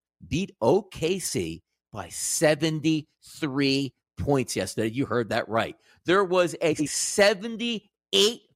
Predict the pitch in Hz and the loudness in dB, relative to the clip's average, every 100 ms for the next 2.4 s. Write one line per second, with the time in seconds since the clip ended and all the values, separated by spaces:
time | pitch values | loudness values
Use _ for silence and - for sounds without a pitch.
0 | - 202 226 226 - 180 233 202 165 - | -2 2 4 2 -8 0 2 2 0 -2
1 | - - 202 180 180 185 160 165 147 127 | -2 6 6 6 2 2 4 2 4 0
2 | 107 98 95 | -4 -6 -8